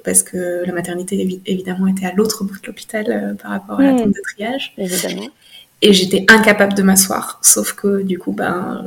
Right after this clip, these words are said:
Speaker 1: comme j'étais incapable de marcher non plus, enfin, c'était, voilà. Donc, euh, elles m'ont mise sur, euh, un fauteuil roulant.
Speaker 2: Mhm.
Speaker 1: Et je pense qu'elle a dû courir <laughs> avec le
Speaker 2: Ah oui.
Speaker 1: fauteuil roulant pour aller jusqu'à la maternité. Mais ça a été vraiment une torture, en fait, le fait d'être assise.
Speaker 2: Hmm.
Speaker 1: C'était vraiment pas une position confortable du tout, quoi.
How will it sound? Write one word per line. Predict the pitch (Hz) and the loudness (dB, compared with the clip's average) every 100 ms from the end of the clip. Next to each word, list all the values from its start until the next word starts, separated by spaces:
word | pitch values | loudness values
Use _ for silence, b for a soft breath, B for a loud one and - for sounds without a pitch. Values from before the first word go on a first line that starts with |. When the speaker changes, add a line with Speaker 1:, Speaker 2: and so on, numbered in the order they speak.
| - | -8
Speaker 1:
comme | 196 | -4
j'étais | 180 - - | -4 -2 -2
incapable | 190 180 190 | -2 -2 0
de | |
marcher | 190 190 185 | 2 2 2
non | 180 | -2
plus, | - - - | -4 -6 -6
enfin, | - 190 | -4 -4
c'était, | 190 - 208 190 190 | -4 -8 -12 -12 -12
voilà. | - - | -14 -12
Donc, | 196 190 185 | -8 -8 -6
euh, | 185 190 202 - - - | -6 -6 -8 -10 -10 -6
elles | - 185 | -4 0
m'ont | 190 | 4
mise | 202 220 - | 4 4 2
sur, | 208 196 | 0 0
euh, | 190 185 190 - | 2 2 0 -4
un | 196 | -2
fauteuil | 190 190 190 | 0 2 4
roulant. | 185 226 - - B B B | 4 2 -2 -10 B B B
Speaker 2:
Mhm. | 214 208 | -2 2
Speaker 1:
Et | 190 180 | 2 0
je | - | -2
pense | - | -2
qu'elle | 185 | 0
a | |
dû | 175 185 - | -2 -4 2
courir | 349 - 269 | 4 6 4
<laughs> | - - - 285 294 294 381 381 - | 6 6 8 8 8 10 10 8 8
avec | 254 233 | 8 8
le | 226 | 8
Speaker 2:
Ah | |
oui. | 233 | 8
Speaker 1:
fauteuil | - 220 | 8 8
roulant | 220 220 262 | 8 6 2
pour | - 196 | 4 6
aller | 208 | 6
jusqu'à | 226 269 226 | 6 8 6
la | |
maternité. | 202 202 208 214 262 B B B 202 | 6 4 4 4 2 B B B 6
Mais | 190 | 8
ça | 190 | 10
a | 190 | 10
été | 190 | 10
vraiment | 196 202 226 | 8 6 8
une | 214 | 8
torture, | 220 - 214 | 6 4 4
en | 190 | 4
fait, | 196 | 4
le | 196 | 2
fait | 208 | 2
d'être | 196 190 - | 2 0 2
assise. | 214 - 226 240 190 196 b b | 4 6 6 4 2 -4 b b
Speaker 2:
Hmm. | 202 190 180 170 160 _ _ | -8 -6 -8 -10 -16 _ _
Speaker 1:
C'était | - - 165 | 2 2 2
vraiment | 160 170 190 180 | 4 8 8 6
pas | 196 | 4
une | 196 190 | 4 4
position | 190 196 190 | 2 0 -4
confortable | 208 - - - | -6 -6 -6 -4
du | 208 | -4
tout, | 208 - | -4 -6
quoi. | - - | -10 -16